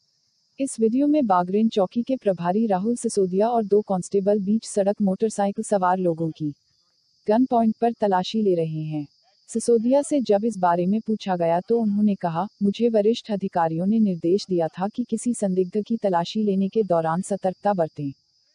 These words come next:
इसी वजह से कुछ संदिग्ध बाइक सवार लोगों की गन पॉइंट पर तलाशी ली गई।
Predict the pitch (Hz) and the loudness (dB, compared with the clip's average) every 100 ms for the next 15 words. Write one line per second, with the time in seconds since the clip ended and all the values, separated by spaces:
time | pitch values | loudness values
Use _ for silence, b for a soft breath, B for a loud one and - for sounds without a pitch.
0 | _ _ _ 247 - 302 240 196 185 185 | _ _ _ -6 -2 0 2 0 -2 0
1 | 233 - 247 - 196 185 196 233 196 180 | -2 -2 -4 -2 -4 -2 -2 -2 0 0
2 | 185 196 175 180 202 185 196 208 226 190 | 0 -2 0 2 2 0 0 -2 0 0
3 | 202 202 190 180 202 208 208 185 180 - | 0 0 0 0 -2 -2 0 0 0 -2
4 | 190 165 151 143 | -2 -2 -2 -4